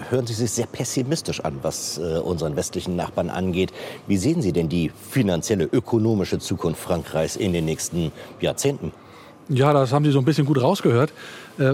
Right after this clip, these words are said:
Speaker 2: weil ich schaue einfach auf das politische System und das ist dysfunktional, das ist blockiert durch Linke und Rechte. Die Nationalversammlung sieht ja so, so ein bisschen so aus, äh,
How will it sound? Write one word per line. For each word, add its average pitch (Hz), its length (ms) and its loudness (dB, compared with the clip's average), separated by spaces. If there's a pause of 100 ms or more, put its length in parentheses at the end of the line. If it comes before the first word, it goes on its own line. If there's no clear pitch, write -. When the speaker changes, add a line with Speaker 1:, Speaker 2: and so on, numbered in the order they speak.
Speaker 2:
weil 143 200 0
ich - 140 0
schaue 156 220 2
einfach 147 280 0
auf 135 140 -2
das - 220 -2
politische 147 440 2
System 156 460 2
und - 100 2
das 131 140 0
ist - 240 0 (340)
dysfunktional, 156 960 2
das 120 160 -2
ist - 220 -4 (320)
blockiert 147 600 2
durch 147 180 0
Linke 165 320 4
und 139 140 2
Rechte. 123 440 2 (640)
Die 143 80 4
Nationalversammlung 143 840 4
sieht 139 160 2
ja 143 100 4
so, 131 240 2 (140)
so 139 60 -2
ein 127 80 -2
bisschen 156 260 2
so 135 140 4
aus, 139 340 4
äh, 131 200 4